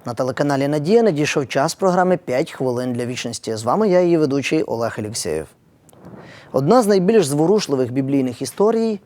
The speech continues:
розповідь про молодого багатого управителя, який прийшов до Ісуса з питанням, як знайти вічне життя. Чи не відображає ця історія переживання багатьох інших людей?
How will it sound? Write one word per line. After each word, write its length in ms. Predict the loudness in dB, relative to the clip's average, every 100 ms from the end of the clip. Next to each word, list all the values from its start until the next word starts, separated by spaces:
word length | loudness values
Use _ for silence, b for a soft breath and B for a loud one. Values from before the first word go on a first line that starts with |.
| _
розповідь 560 | -2 0 0 0 -2 0
про 140 | -2
молодого 440 | 0 0 0 0
багатого 540 | 0 0 0 -2 -2 -2
управителя, 580 | 0 0 0 -4 -8 -10 -14
який 160 | -4 -2
прийшов 380 | 0 2 2 2
до 140 | 2
Ісуса 400 | 0 0 -2 -2
з 60 | -2
питанням, 640 | -4 -2 0 0 0 -8 -10
як 320 | -2 0 0
знайти 320 | 0 0 0
вічне 280 | -2 -2 -4
життя. 360 | -4 -6 -6 -6 -12 -20 B B B B
Чи 160 | 2 4
не 80 | 6
відображає 540 | 6 6 6 6 4
ця 180 | 4 2
історія 400 | 2 4 6 6
переживання 680 | 4 2 4 4 4 4 2
багатьох 540 | 0 0 -2 -4 -4
інших 320 | -6 -6 -4
людей? 320 | -2 0 -2